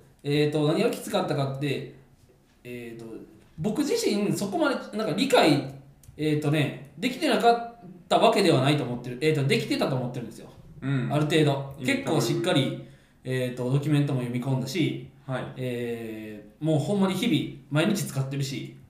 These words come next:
Speaker 2: うん。
Speaker 1: 毎日、うん、毎日使ってるし、うん。で、その良さをこう、えーと、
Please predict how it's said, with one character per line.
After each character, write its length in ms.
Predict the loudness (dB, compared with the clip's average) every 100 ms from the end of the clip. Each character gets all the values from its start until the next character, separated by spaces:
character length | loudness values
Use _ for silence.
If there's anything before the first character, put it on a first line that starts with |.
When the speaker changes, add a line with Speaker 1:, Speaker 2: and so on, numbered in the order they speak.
| _
Speaker 2:
う 60 | -6
ん。 180 | -4 0
Speaker 1:
毎 180 | 2 2
日、 320 | -2 -6 -4
う 100 | 0
ん、 40 |
毎 220 | 2 2
日 100 | 0
使 120 | 0 -4
っ 80 |
て 80 | -4
る 60 | -6
し、 300 | -6 -10 -14 -20 -20 -20 -20 _ -4
う 80 | 2
ん。 400 | 2 2 -4 -12 -20 _ _ _ _ _ -2
で、 140 | 0
そ 120 | 2
の 80 | 4
良 100 | 4
さ 220 | 4 2
を 80 | 2
こ 140 | -4
う、 160 | -6 -8 -10
え 120 | -6
ー 40 |
と、 60 | -6